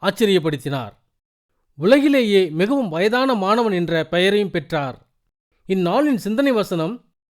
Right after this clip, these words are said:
இறைவார்த்தையின் இனிமையை வெளிப்படுத்துகிறது. தேன் மிகவும் சுவையானது, இனிமையானது, மருத்துவ குணம் கொண்டது. அதேபோல உடல் ஆரோக்கியத்திற்கும் சிறந்தது. ஆனால் இதைவிட இறைவார்த்தை நாவுக்கும் வாய்க்கும்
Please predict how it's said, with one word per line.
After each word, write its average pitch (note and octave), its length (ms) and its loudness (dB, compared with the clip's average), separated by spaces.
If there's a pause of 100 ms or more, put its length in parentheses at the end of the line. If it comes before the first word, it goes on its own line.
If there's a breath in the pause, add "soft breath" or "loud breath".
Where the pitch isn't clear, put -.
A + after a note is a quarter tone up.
(280)
இறைவார்த்தையின் A3+ 800 2
இனிமையை G3 500 2
வெளிப்படுத்துகிறது. D#3 840 -2 (680)
தேன் C4 320 4
மிகவும் A3 400 2
சுவையானது, G3 800 0 (320)
இனிமையானது, G3 920 0 (320)
மருத்துவ B3 440 2
குணம் A3 220 2
கொண்டது. D3+ 480 -4 (260)
அதேபோல A3 920 -2 (200)
உடல் A3+ 400 2
ஆரோக்கியத்திற்கும் F#3+ 960 -2
சிறந்தது. E3 600 -2 (280)
ஆனால் G3 580 0 (260)
இதைவிட C#4 460 2
இறைவார்த்தை G#3+ 840 2
நாவுக்கும் G#3+ 600 -2
வாய்க்கும் G3 680 -2